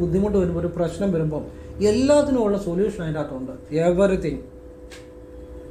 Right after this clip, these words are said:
ഒരിക്കലും ആരും പറഞ്ഞു തരാത്ത ആ മഹാശിവനിൽ നിന്ന് തുടങ്ങുന്ന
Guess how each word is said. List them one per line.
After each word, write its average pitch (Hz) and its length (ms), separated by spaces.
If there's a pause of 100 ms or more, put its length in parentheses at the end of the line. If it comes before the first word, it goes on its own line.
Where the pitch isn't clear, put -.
(240)
ഒരിക്കലും 185 440 (280)
ആരും 175 220 (120)
പറഞ്ഞു 165 280
തരാത്ത 170 320 (500)
ആ - 20 (140)
മഹാശിവനിൽ 220 800
നിന്ന് 247 240
തുടങ്ങുന്ന 202 420